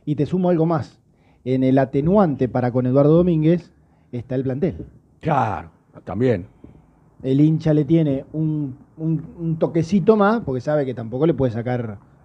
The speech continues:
Speaker 1: agua a las piedras,
Speaker 2: Sí,
Speaker 1: o no
Speaker 2: no,
Speaker 1: es tan
Speaker 2: no,
Speaker 1: fácil
Speaker 2: no.
Speaker 1: sacarle agua a las piedras.
Speaker 2: Pero
Speaker 1: O sea,
Speaker 2: yo
Speaker 1: sabe
Speaker 2: también
Speaker 1: que
Speaker 2: digo algo.
Speaker 1: se armó con lo justo.
Speaker 2: Yo también digo,
Speaker 1: Eh,
Speaker 2: Germi, cuando vos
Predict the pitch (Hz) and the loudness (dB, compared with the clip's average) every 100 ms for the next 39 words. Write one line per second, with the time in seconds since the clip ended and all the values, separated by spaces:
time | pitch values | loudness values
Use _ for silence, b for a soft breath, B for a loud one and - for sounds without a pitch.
0 | - 127 117 165 185 160 117 104 135 135 | -6 -4 0 6 6 6 0 -2 -2 0
1 | 156 156 143 147 170 156 131 131 123 123 | 0 0 0 -2 0 -2 -2 -4 -4 -4
2 | 113 190 160 120 120 120 170 170 180 180 | 2 4 4 2 -2 0 0 2 2 4
3 | 180 180 170 143 139 147 147 170 196 208 | 4 4 4 0 -4 -6 -4 -2 -2 2
4 | 208 202 202 202 208 208 202 202 - 139 | 4 6 4 2 2 4 2 -2 -6 -2
5 | 156 170 180 165 - 151 143 - 143 131 | 0 2 2 2 0 0 -2 -2 -2 0
6 | 127 160 165 - - | 6 6 6 2 -18